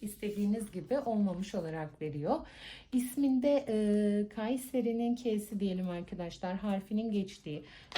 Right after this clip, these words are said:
bir insanın tavırlarıyla ilgili, e, tam olarak dost mu değil mi diye bir düşünme süreciniz olacak. Arkadaşlar, e,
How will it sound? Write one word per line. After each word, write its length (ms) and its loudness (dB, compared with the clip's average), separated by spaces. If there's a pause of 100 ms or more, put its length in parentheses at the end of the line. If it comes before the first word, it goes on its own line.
bir 200 0
insanın 580 4
tavırlarıyla 720 2
ilgili, 480 2 (140)
e, 260 -4 (140)
tam 200 0
olarak 360 0 (720)
dost 500 -2
mu 380 0
değil 340 2
mi 240 2
diye 220 2
bir 160 -2
düşünme 440 2
süreciniz 600 0
olacak. 460 -2
Arkadaşlar, 760 0 (640)
e, 400 -2